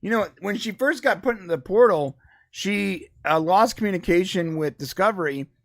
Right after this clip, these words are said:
and, but she thinks that maybe they can still hear her. So she's like, I don't know what I'm seeing right now.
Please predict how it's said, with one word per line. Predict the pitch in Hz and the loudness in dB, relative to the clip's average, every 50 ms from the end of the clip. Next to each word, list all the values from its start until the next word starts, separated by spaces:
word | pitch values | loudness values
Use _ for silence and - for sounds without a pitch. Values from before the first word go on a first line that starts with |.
| _ _ _ _ _ _ _ | _ _ _ _ _ _ _
and, | - 165 165 160 151 | -4 -2 -2 0 2
but | 170 165 160 | 2 2 2
she | 170 190 | 2 -2
thinks | 170 - 214 226 233 254 208 | 0 0 2 2 2 2 0
that | 202 175 | 0 -2
maybe | 165 165 180 180 180 | -2 -2 -2 -2 -2
they | 175 170 170 170 | -2 0 -2 -2
can | 156 170 | -2 -4
still | 156 - - 170 156 | -6 0 0 2 2
hear | 143 147 170 185 165 143 127 | 2 0 2 2 2 2 2
her. | 117 117 113 | -2 -6 -8
So | - 135 | -8 -6
she's | - 151 131 | -6 -4 -2
like, | 143 120 - - _ - - - - - - _ - | -2 -4 -4 -10 _ -20 -20 -20 -20 -20 -20 _ -12
I | - | -10
don't | 95 92 87 82 | -8 -8 -8 -6
know | 85 98 104 | -6 -6 -6
what | 92 90 85 | -4 -6 -8
I'm | 80 76 73 | -8 -8 -10
seeing | - - - - - - - | -10 -10 -10 -12 -14 -18 -20
right | - - - - | -20 -20 -20 -20
now. | - - - - - - | -20 -20 -18 -18 -20 -20